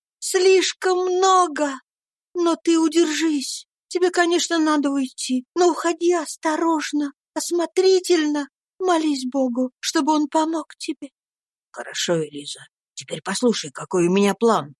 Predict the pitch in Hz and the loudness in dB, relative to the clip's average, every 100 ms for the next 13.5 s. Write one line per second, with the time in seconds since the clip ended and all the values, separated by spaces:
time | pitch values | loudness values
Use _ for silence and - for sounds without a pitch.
0 | _ _ _ _ - 156 151 196 226 180 | _ _ _ _ -8 -6 -2 0 2 0
1 | 143 175 196 170 156 147 - 160 202 202 | -2 0 2 0 -2 -4 -8 -6 -4 -4
2 | - 160 180 180 170 - 254 - - - | -4 -4 -2 -2 -4 -2 -4 -4 -6 -8
3 | - 170 196 - 214 233 233 - 226 131 | -6 -2 -2 2 2 2 0 0 -2 -2
4 | - - - _ _ - 147 175 165 185 | -12 -14 -18 _ _ -10 -4 -2 -2 0
5 | 214 170 214 247 190 143 143 - 151 _ | 0 2 2 4 2 0 -6 -10 -12 _
6 | - _ _ _ _ _ _ 202 196 - | -20 _ _ _ _ _ _ -6 -6 -6
7 | 302 - 196 156 135 131 151 196 196 170 | -6 -4 -6 -6 -8 -6 -2 0 0 2
8 | 240 202 202 180 226 254 247 170 - - | 2 2 0 2 4 4 2 -2 -14 -16
9 | - - _ - 165 160 - 156 175 - | -16 -16 _ -6 -2 -2 -2 -4 -2 -4
10 | 165 160 196 190 175 175 254 269 160 120 | -4 0 2 2 2 2 4 4 2 -2
11 | _ _ _ - - 151 156 - 180 175 | _ _ _ -14 -6 -2 -2 -2 -4 -4
12 | 160 247 - 139 139 214 175 139 - 190 | 0 -2 -2 -6 0 2 2 -2 -2 -2
13 | 185 - 185 156 | -2 -6 -10 -10